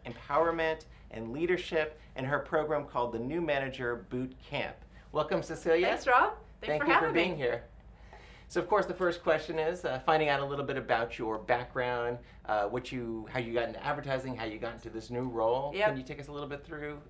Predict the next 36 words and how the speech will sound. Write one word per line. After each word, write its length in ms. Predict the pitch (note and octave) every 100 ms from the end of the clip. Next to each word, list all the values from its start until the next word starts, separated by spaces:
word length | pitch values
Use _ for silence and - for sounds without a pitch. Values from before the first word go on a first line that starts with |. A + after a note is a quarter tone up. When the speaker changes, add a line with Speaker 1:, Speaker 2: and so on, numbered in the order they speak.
| -
Speaker 2:
For 140 | -
Speaker 1:
your 60 | G#3+
Speaker 2:
sure. 360 | - B3 C4+ F3+
So 160 | G3
I 160 | G3+ A3
have 160 | B3+ A#3+
spent 300 | A#3 G#3+ G#3
my 280 | F#3 F#3 F#3
whole 280 | - C4 E4+
career 380 | D4 A#3 G#3 F#3+
working 300 | F#3+ G3 F#3+
in 80 | E3+
advertising 580 | F3 F3 F3+ F3 E3+ F3
here 160 | E3+
in 60 | D#3+
Orange 260 | D#3+ D#3 -
County. 380 | D3 C#3+ F#3+ A#3 - - - F#3+
Um, 160 | F#3+ F#3
I 80 | G3+
started 500 | - A3+ A3+ B3 A#3+
out 320 | A3 G#3+ G3+
working 300 | G3+ G3+ G#3
at 100 | F3+
a 40 |
printing 340 | - F#3 F#3+ F#3+
company 260 | F3 E3
right 220 | D#3+ E3
out 100 | E3
of 80 | D#3+
college. 460 | - D3+ C#3 C3 -
I 60 | F3
figured 360 | G3+ F#3 F#3+ F#3+
I 80 |
didn't 180 | G3 A#3
really 220 | C4+ C#4
know 500 | A3+ G3 G#3 A3+ A3